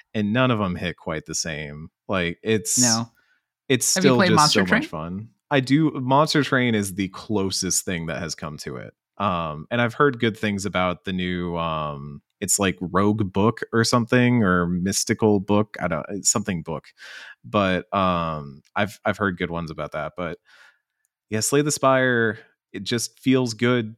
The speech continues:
Speaker 1: to play that game, even if I'm not, like, i-, if I don't have a goal in mind, I just wanna, like, do something. I wanna be like,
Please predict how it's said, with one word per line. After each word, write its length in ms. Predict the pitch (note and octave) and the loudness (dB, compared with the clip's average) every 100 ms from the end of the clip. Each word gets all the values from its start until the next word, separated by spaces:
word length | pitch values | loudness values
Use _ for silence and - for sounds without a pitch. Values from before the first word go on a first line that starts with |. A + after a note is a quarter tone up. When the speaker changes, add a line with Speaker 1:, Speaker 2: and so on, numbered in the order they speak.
| - | -8
Speaker 1:
to 120 | A2+ | -6
play 240 | - A#2 | 2 2
that 260 | A2 G#2+ G#2+ | 4 2 0
game, 520 | G#2 G#2 G2 F#2 F2+ | 0 0 0 -2 -4
even 300 | A2 B2 C#3 | -2 2 2
if 160 | C3+ C3+ | 0 0
I'm 120 | A#2+ | 2
not, 360 | A2+ A2 A2 A#2 | 4 2 2 0
like, 240 | G#2 F#2+ | -2 -2
i-, 120 | A2 - | -4 -4
if 140 | A2 | -2
I 40 | A2 | 0
don't 180 | A2 A#2+ | 0 0
have 120 | G#2+ | -2
a 60 | |
goal 360 | F#2 G2+ G2 G2 | -2 -2 -2 0
in 80 | F#2 | 0
mind, 320 | F2 F2 F2 | 0 -2 -2
I 80 | F2 | -2
just 240 | F#2 - | -2 -2
wanna, 220 | G2+ F#2 | -2 0
like, 300 | F2 F2 E2 - | 0 -2 -4 -6
do 160 | F#2+ F2+ | -4 -2
something. 340 | G2 E2+ F2 | -2 -4 -4
I 20 | |
wanna 140 | F2 F2 | -2 -2
be 160 | F2+ | -4
like, 240 | E2+ E2+ | -2 -4